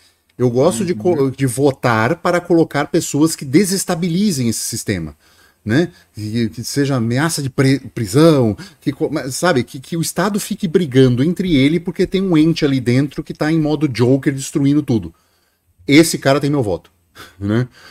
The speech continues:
Speaker 2: Uhum.
Speaker 1: Mas, é, é, é, é, é um pouco disso, acho que tenha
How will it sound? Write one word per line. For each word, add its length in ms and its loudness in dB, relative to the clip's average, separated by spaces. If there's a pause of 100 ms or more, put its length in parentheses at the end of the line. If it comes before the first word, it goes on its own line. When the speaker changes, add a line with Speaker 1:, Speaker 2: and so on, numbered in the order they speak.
(200)
Speaker 2:
Uhum. 280 -6
Speaker 1:
Mas, 1160 -2
é, 600 -4 (1120)
é, 80 -4
é, 280 -4
é, 20 0
é 40 0
um 120 -4
pouco 320 -2
disso, 260 -4
acho 140 -8
que 80 -8
tenha 420 -2